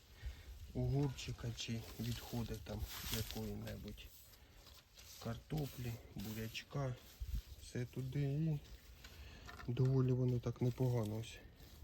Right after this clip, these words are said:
ростуть. Дивіться, навіть, е, там їх ще більше. Такий гарний черв. О, будемо збиратися, може,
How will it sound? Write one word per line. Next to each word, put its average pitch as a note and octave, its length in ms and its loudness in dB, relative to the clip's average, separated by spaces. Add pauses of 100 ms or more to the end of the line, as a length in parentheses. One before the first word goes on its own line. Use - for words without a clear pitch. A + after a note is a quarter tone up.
ростуть. - 600 -4 (1040)
Дивіться, - 480 -8 (560)
навіть, G2+ 320 -6 (280)
е, - 40 -14 (880)
там A#2+ 220 0
їх A#2 140 -2
ще - 180 -2
більше. B2 500 -2 (1800)
Такий - 320 -12 (340)
гарний A2 400 -4
черв. B2+ 320 -4 (2250)
О, A#2 280 -2 (920)
будемо A#2 300 4
збиратися, B2 720 2 (100)
може, A2+ 260 0